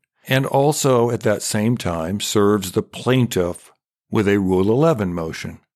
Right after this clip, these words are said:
And then imagine that just ten days later, the court grants the motion to dismiss. What happens to the pending Rule eleven motion? Answer, it's now obsolete. You can't file it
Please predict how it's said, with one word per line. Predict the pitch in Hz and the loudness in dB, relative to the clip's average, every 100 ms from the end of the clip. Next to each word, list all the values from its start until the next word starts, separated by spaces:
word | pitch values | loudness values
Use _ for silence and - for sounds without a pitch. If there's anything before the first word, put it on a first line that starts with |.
| _ _ _ _ | _ _ _ _
And | 143 160 | 0 2
then | 185 | 2
imagine | 160 139 135 135 131 | 2 2 2 0 0
that | 117 | 0
just | 98 127 - - | 2 0 0 -10
ten | - 165 175 | -4 0 2
days | 147 139 123 | 2 2 2
later, | 110 120 113 101 | 2 2 4 2
the | 92 95 | 2 -2
court | - 113 110 107 | 0 0 0 -4
grants | 87 101 113 113 101 - - - _ | -4 0 2 2 0 -6 -10 -10 _
the | 104 | -2
motion | 101 101 95 - 92 | 2 2 2 -2 -2
to | 98 | 0
dismiss. | 90 87 107 95 73 - - _ _ _ _ _ _ _ - | 0 0 0 -2 -4 -12 -16 _ _ _ _ _ _ _ -10
What | 92 107 123 | -2 0 2
happens | 135 143 160 147 | 0 2 0 -2
to | - 160 | -2 0
the | 165 139 - | 0 0 -6
pending | - 156 160 147 143 139 135 - | -6 -2 0 2 0 0 -4 -2
Rule | 120 139 139 | 2 2 2
eleven | 135 143 135 123 | 2 2 2 0
motion? | 107 95 85 92 85 | 2 0 -2 -6 -6
Answer, | 120 139 151 - 160 160 - _ _ | -2 0 0 2 2 2 -4 _ _
it's | - 113 - | -4 -4 0
now | 113 113 117 120 120 | 2 4 4 2 0
obsolete. | - 110 98 - 104 107 87 - _ _ | 0 0 0 -2 0 2 0 -8 _ _
You | - 87 139 180 | -6 0 2 2
can't | - 117 92 - - | 0 0 0 -2 -12
file | _ - 90 82 76 76 | _ 0 2 2 0 -4
it | 85 | -6